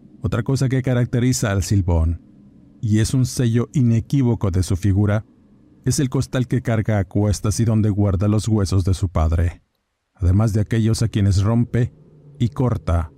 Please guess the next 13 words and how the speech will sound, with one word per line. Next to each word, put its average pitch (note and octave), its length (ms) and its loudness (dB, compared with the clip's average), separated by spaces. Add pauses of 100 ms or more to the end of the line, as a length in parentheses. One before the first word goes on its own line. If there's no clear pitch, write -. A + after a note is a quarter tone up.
para A#2+ 160 0
meterlos F#2 560 0
en F#2+ 100 2
el F2+ 140 2
mismo. F2 500 0 (840)
Ataca D3 380 -2
a D#3 60 0
cualquier C3 360 -2
persona A#2+ 480 0
que G#2+ 140 -2
ronde A2+ 360 0
los F2+ 180 0
caminos. E2 600 0